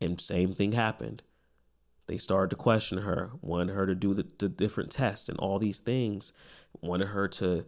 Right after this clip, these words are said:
to do something to decrease her testosterone, saying that these track and field stars had an unfair advantage. It is wild, 'cause that's, like, the whole point of sports.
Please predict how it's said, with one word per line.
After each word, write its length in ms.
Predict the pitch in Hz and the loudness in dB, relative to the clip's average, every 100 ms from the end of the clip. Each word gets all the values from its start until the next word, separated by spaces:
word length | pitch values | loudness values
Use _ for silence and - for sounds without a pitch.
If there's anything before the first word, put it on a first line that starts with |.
| - - | -10 -10
to 100 | - | -8
do 240 | 82 104 | 0 2
something 440 | 107 - 104 104 98 | 2 0 0 -2 -4
to 100 | 90 | -4
decrease 380 | 92 - 104 | -4 -2 -4
her 120 | - 101 | -2 -6
testosterone, 800 | - - 117 104 - - 87 92 | -6 -6 -2 -2 -4 -6 -6 -6
saying 360 | - 98 98 | -4 -2 -2
that 240 | 95 87 - - - | -4 -4 -8 -18 -8
these 180 | - 120 | -2 -2
track 260 | - 127 110 | 0 0 -2
and 60 | |
field 260 | - 120 110 | 2 4 4
stars 320 | - 101 95 | 4 2 2
had 300 | 107 95 85 - - | -2 -2 -4 -8 -8
an 80 | - | -4
unfair 500 | - 117 98 - 101 | 0 0 0 0 2
advantage. 720 | 95 - 95 92 - - - - _ _ _ _ _ - - _ _ _ _ _ _ | 2 0 -2 -2 -6 -8 -12 -14 _ _ _ _ _ -20 -20 _ _ _ _ _ _
It 100 | 139 | -6
is 160 | 135 147 | -6 -6
wild, 680 | - 175 185 175 - - - - - - _ _ _ _ - - | -2 0 2 0 -4 -12 -20 -20 -20 -20 _ _ _ _ -20 -10
'cause 140 | - 127 | -8 2
that's, 280 | 147 214 - | 4 4 2
like, 420 | 160 139 98 - - - _ _ - - - - _ - | 0 0 -2 -10 -14 -20 _ _ -20 -20 -20 -20 _ -4
the 100 | 110 | -4
whole 400 | 107 135 175 180 | 2 6 10 10
point 300 | 180 208 208 | 10 8 8
of 80 | 190 | 4
sports. 640 | - - 247 - - - | 2 6 8 6 -2 -10